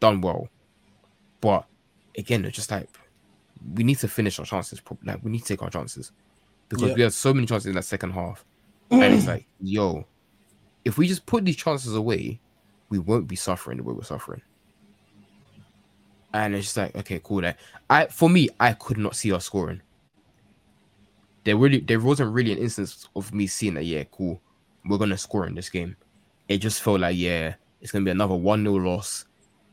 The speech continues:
Speaker 1: and we're gonna have all of this, um, like, ball into the box, blah, blah, and nothing's gonna happen. It just felt like that kind of game. It felt like nothing was going on. But yeah, um, McTominay came on, and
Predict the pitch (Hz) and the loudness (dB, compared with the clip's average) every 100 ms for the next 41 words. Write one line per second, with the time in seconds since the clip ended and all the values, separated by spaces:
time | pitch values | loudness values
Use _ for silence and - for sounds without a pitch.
0 | _ - 104 90 80 67 98 98 95 95 | _ 0 2 2 -2 -6 -2 -2 -2 -2
1 | 110 113 104 104 98 - - - - 101 | 2 2 2 0 0 -2 -8 -6 -2 0
2 | 90 90 82 _ _ _ _ _ _ - | 0 -4 -8 _ _ _ _ _ _ -6
3 | 90 87 - - _ _ - - _ 123 | -2 -2 -6 -16 _ _ -20 -20 _ 2
4 | 120 110 101 95 87 104 92 101 104 92 | 4 2 0 -4 2 4 4 2 0 0
5 | 90 98 90 87 95 90 98 87 69 - | 0 2 2 0 -4 -6 -8 -8 -8 -8
6 | - - 104 98 - 101 80 65 - 78 | -14 -10 -8 -6 -6 -6 -6 -8 -10 -10
7 | 76 73 - 98 76 92 - 80 - 64 | -10 -8 -6 -6 -4 -6 -6 -10 -12 -10
8 | 60 - - _ _ _ _ _ - 104 | -12 -14 -20 _ _ _ _ _ -2 2
9 | 107 92 107 90 107 101 90 - _ _ | 2 2 -2 -2 0 0 -4 -10 _ _
10 | _ _ _ _ _ _ _ _ _ - | _ _ _ _ _ _ _ _ _ -20
11 | - _ _ _ _ - 110 113 113 139 | -20 _ _ _ _ -6 0 2 4 4
12 | 101 98 92 90 104 _ _ _ _ _ | 4 2 -2 -2 -6 _ _ _ _ _
13 | _ _ _ _ _ _ _ _ _ - | _ _ _ _ _ _ _ _ _ -20
14 | - _ _ _ _ - 101 98 92 90 | -20 _ _ _ _ 2 4 4 2 -2
15 | 82 - | -6 -10